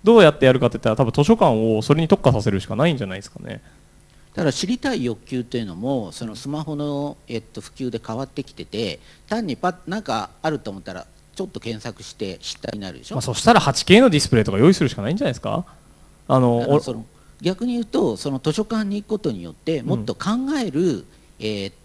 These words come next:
Speaker 2: と、その知りたいということを演出できるんじゃないかなとも思ってるんですよ。
Speaker 1: なるほど。まあ、そうですね。それはそうかもしれないな。考える知りたい。でも考える、どこまで我々が考える必要があるのかが極めて我々、僕は最近疑問なんですけど、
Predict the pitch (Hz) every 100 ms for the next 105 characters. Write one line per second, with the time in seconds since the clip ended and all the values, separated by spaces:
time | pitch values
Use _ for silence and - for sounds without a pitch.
0 | - 92 92 92 87 - 101 95 - 143
1 | 143 147 117 90 82 82 90 117 190 113
2 | - 143 151 - 131 120 - 127 87 82
3 | 87 85 85 131 277 143 151 82 76 -
4 | - - - 127 120 113 110 131 - 156
5 | - 269 156 98 - 101 101 127 - 175
6 | 208 208 202 190 101 95 104 92 92 95
7 | 104 - _ _ - 233 294 302 262 175
8 | - 123 127 107 - - - 135 120 -
9 | 247 302 392 339 208 156 123 - _ -
10 | 233 339 262 190 151 143 147 151 - 151
11 | 180 170 143 - 135 123 127 120 107 104
12 | 104 - 135 117 104 107 107 107 117 -
13 | 120 113 98 107 107 104 107 107 95 90
14 | - 101 101 104